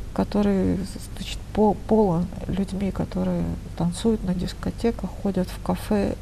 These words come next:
и занимаются бизнесом, вот, э, вот взять и решить: «А я должен защищать эту родину». И я очень люблю фразу, э, Хичкока о том, что, э, в художественном фильме Бог режиссёр, он всё решает,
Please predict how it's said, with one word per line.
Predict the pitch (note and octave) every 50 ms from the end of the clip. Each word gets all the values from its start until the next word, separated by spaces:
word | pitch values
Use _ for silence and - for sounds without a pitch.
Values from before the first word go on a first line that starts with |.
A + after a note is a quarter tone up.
| -
и | - D#3+ E3 -
занимаются | - E3+ F3 F#3 F#3+ F#3 E3+ F3 - E3
бизнесом, | - - - C#4+ - - B3 A3+ - - F#3 F3+ - - - - - - - - - -
вот, | G#3 G#3+ G#3 - - - - -
э, | - F3+ G3 A3 - - - -
вот | - G3+ G#3+ G#3 -
взять | G3+ G3+ G3+ A3+ C4 E4+ E4+ - -
и | A3
решить: | A3+ A#3+ A#3+ A#3+ - - A3+ G3+ F#3+ - - - - -
«А | - G#3
я | G3+ A3+ B3
должен | A#3+ G#3+ A3 G#3+ G#3 - G3 G3 F#3+ E3+ - -
защищать | G3+ G3+ G3 - - - G#3 - - - G3+ - - - - -
эту | F3+ F3 - - F3
родину». | F3 - D#3 - - C#3 D3+ - - F#3 - - - -
И | - - - G3 - - -
я | G3+ G#3+ A3
очень | G#3+ A3 G#3+ G#3+ - G#3+ -
люблю | G#3+ G#3 G#3 A3
фразу, | G#3+ - - A3 A3 A3+ G#3+ G#3+ G3 G3 - - -
э, | G3 G3
Хичкока | - - - - - - - - - A#3 - - - - G#3+ G#3+ - - G3+ G3+
о | G3+
том, | - - A3+ G#3+ A3
что, | A3 - - - G#3 G3+ G3+ G3 - - - - - - - - -
э, | F#3+ F#3+ F#3+ F#3+ F#3
в | - -
художественном | G3+ G3+ A#3+ B3 A#3+ - - - G3 G3
фильме | - - - G#3 G#3 G3+ - F#3+ F#3+ F#3+ - - - - - - -
Бог | D#3 F3 G3+ G#3 F3+ -
режиссёр, | F#3 F#3 F3+ F3+ F#3 F#3+ - - - D#4+ D4
он | G3+ G3
всё | G3 - - A3+ A3
решает, | G#3+ G#3+ - - - G3+ F#3+ F3+ F#3+